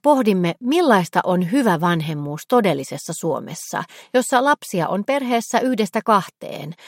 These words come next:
vanhemmat ovat eronneet, he käyvät töissä ja viettävät vapaa-aikaa sosiaalisessa mediassa. Harva vanhempi pystyy toteuttamaan huolellisesti loppuun hiottua vanhemmuutta,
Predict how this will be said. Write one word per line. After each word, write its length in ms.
vanhemmat 420
ovat 260
eronneet, 680
he 80
käyvät 400
töissä 420
ja 140
viettävät 500
vapaa-aikaa 680
sosiaalisessa 800
mediassa. 760
Harva 380
vanhempi 480
pystyy 420
toteuttamaan 800
huolellisesti 720
loppuun 480
hiottua 480
vanhemmuutta, 840